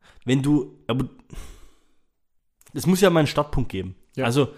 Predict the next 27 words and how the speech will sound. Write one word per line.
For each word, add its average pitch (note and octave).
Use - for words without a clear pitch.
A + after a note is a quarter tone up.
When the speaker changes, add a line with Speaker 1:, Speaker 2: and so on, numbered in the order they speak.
Speaker 1:
ihr, D#3+
ihr C3+
werdet, D3
es A#2+
gibt E3
ja C#3
eine B2
Startlinie, G#3
da A3+
steht E3+
ihr F3
beide. E3+
Speaker 2:
Und A#2+
dann A#2
gibt's A2
Speaker 1:
Dann C#3+
Speaker 2:
einen D3
Speaker 1:
werden D3
wir D3+
Speaker 2:
Startschuss. C#3+
Speaker 1:
hier, G#3
Überweisung, F3
Konto, F#3+
zwanzig D3+
Millionen, G#3
lauf C3+
los. A2+